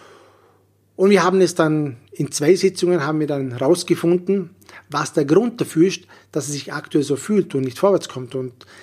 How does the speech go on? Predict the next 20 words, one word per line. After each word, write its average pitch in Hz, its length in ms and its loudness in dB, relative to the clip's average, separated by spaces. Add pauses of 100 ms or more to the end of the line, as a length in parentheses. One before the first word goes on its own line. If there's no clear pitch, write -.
(300)
das 127 160 -2
war 143 140 4
sehr 151 280 2
spannend 170 520 4
für 139 100 0
ihn. 185 340 2 (720)
Alleine 143 380 2
hätte 143 220 2
er - 20 2
das 131 140 0
natürlich 127 380 0
nie 151 100 2
geschafft, - 560 -4 (420)
dahin 147 300 0
zu 143 160 -4
blicken 156 340 -6
und 147 60 0
das 139 120 -2
Ganze 131 300 -6
aufzulösen. 151 720 -4